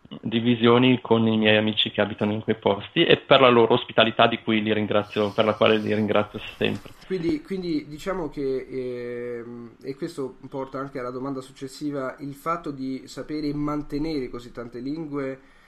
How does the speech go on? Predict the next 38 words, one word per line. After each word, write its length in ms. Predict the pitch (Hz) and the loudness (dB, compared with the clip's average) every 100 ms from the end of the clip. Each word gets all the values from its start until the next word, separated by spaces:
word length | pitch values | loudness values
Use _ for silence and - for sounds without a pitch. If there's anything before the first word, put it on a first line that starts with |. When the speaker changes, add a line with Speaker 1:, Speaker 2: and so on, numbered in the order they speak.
| _ _ | _ _
Speaker 2:
eh, 220 | 143 139 127 | -8 -6 -6
è 120 | 131 | -6
dovuto 380 | 143 147 147 131 | -6 -8 -6 -6
anche 280 | 147 - 127 | -6 -8 -10
al 80 | |
fatto 280 | - 135 135 | -8 -8 -8
che 160 | 123 127 | -10 -10
tu 140 | 156 | -10
viaggi, 800 | 139 117 113 117 113 110 110 110 110 | -8 -8 -8 -12 -12 -10 -12 -14 -18
stai 200 | - 110 | -12 -10
sempre, 520 | 120 107 107 104 104 - | -10 -12 -12 -12 -14 -14
stai 120 | 110 | -12
sempre 360 | 135 113 123 | -12 -12 -12
in 100 | 113 | -12
giro, 300 | 123 139 - | -8 -8 -8
insomma, 200 | 95 120 | 0 4
Speaker 1:
Sì, 40 | 117 | 4
Speaker 2:
sei 80 | 113 | 8
sempre 240 | 117 123 | 8 8
Speaker 1:
viaggio 60 | 135 | 8
Speaker 2:
al 40 | |
zonzo. 460 | 127 123 135 135 151 | 10 10 8 8 4
Speaker 1:
molto, 100 | 135 | 6
viaggio 280 | 123 113 135 | 6 4 2
molto, 800 | 120 127 - - - 151 147 - _ _ _ | 4 4 0 -20 -2 0 0 -8 _ _ _
<laughs> 240 | 151 - - | -10 2 8
viaggio 280 | 135 135 | 8 8
molto 500 | 131 139 139 135 131 | 6 6 4 4 6
in 300 | 123 120 127 | 6 4 2
Europa 540 | 127 127 120 127 - 143 | 2 4 4 4 2 0
soprattutto 640 | 131 - 117 - 139 160 - - - - - - _ _ _ | -4 -8 -10 -12 -4 -4 -4 -12 -12 -14 -18 -20 _ _ _
e 380 | 117 120 117 - | 2 4 2 2
tengo 380 | 123 123 123 | 4 4 2
contatti 520 | 120 - 120 123 131 - | 0 0 0 2 -2 0
quotidiani 540 | 120 - 113 113 117 | -2 2 4 4 4
anche 240 | 113 107 | 2 -2
per 260 | 110 110 110 | 0 0 4
lavoro. 540 | 107 98 101 101 104 | 2 2 0 -2 -6